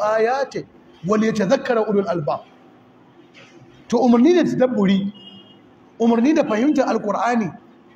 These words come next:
ya nuna abu ne mai sauƙi, za a gane shi. Ta ma ka dubi yadda al'amura suka dawo suka dame mu mutane. Sai ana gwada ma mutane, ai Ƙur'anin nan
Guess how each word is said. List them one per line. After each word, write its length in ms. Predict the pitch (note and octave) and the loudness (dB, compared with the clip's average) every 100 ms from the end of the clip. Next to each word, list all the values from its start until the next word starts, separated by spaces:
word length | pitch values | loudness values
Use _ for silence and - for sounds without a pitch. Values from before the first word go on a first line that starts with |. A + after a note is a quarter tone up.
| - _ | -20 _
ya 220 | G3+ A#3 | -2 0
nuna 240 | B3+ C#4+ C#4 | 0 0 0
abu 140 | G#3+ | 0
ne 80 | B3+ | 0
mai 120 | G#3+ F3 | 0 0
sauƙi, 320 | G#3 G#3+ A3 | -2 -2 0
za 80 | A#3 | 0
a 100 | G3 | 0
gane 300 | F#3 F#3 D3 | 0 -2 -4
shi. 140 | - - - - - - - - _ - - - - - - - - - - - - - - E4+ - - - - D#4 D#4+ - - _ - - - _ - - | -10 -20 -20 -20 -20 -20 -20 -20 _ -20 -20 -20 -20 -20 -20 -20 -20 -20 -20 -20 -20 -20 -20 -20 -20 -20 -20 -20 -20 -20 -20 -20 _ -20 -20 -20 _ -20 -8
Ta 100 | F3 | -4
ma 140 | A#3 | -2
ka 120 | A#3 | -2
dubi 380 | F#3+ D#3+ E3+ G3+ | -2 0 0 2
yadda 480 | G#3 E3+ C3 D3 B2+ - - - - - - _ _ - - - - | 2 0 -2 -4 -4 -10 -20 -20 -20 -20 -20 _ _ -20 -20 -20 -8
al'amura 480 | A3 A3+ A#3 A#3+ G3+ | -2 0 2 2 2
suka 140 | - | 0
dawo 220 | F3+ G3 G#3 | -2 0 -2
suka 180 | G3+ | -4
dame 320 | E3+ F#3 F#3+ F#3 | -2 0 2 0
mu 100 | E3 | 0
mutane. 460 | E3 E3+ E3+ C3+ C#3+ - - - - - _ _ _ _ _ _ _ - - - _ _ _ | -2 -4 -4 -6 -14 -20 -20 -20 -20 -20 _ _ _ _ _ _ _ -20 -20 -20 _ _ _
Sai 140 | G3 | -4
ana 120 | A3+ F#3+ | -2 0
gwada 220 | G#3+ G#3 | 0 0
ma 100 | F#3+ | 0
mutane, 480 | G3+ G#3+ G3 F#3+ G3+ | 0 0 0 -2 -2
ai 160 | G#3+ A#3 | -2 -2
Ƙur'anin 680 | A3+ F#3+ F#3+ G#3 G3+ F#3 | -2 -4 -2 0 0 0
nan 260 | F3 E3+ | 0 -2